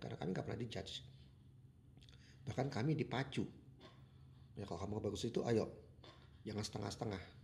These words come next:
gitu, seperti itu. Ya. Nah, terus kenapa pindahnya ke New Zealand? Eh, saat itu memang sekali saya katakan, yang pertama, saya tidak punya pikiran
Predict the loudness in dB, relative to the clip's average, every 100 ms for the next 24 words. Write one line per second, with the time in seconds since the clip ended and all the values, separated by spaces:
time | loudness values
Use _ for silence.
0 | -14 -12 -8 -8 -8 -8 -8 -8 -10 -12
1 | -18 -18 -18 -18 -18 -16 -10 -10 -10 -14
2 | -14 -14 -16 -16 -16 -18 -14 0 4 4
3 | 2 4 6 8 8 8 6 4 6 8
4 | 8 6 0 -10 -14 -14 -16 -16 -16 -16
5 | -16 -18 -18 -18 -18 -6 0 2 4 2
6 | 0 -2 2 2 2 0 4 4 6 4
7 | 4 4 4 2 4 6 6 6 2 2
8 | 2 2 4 2 4 4 2 0 0 0
9 | -2 -4 0 4 6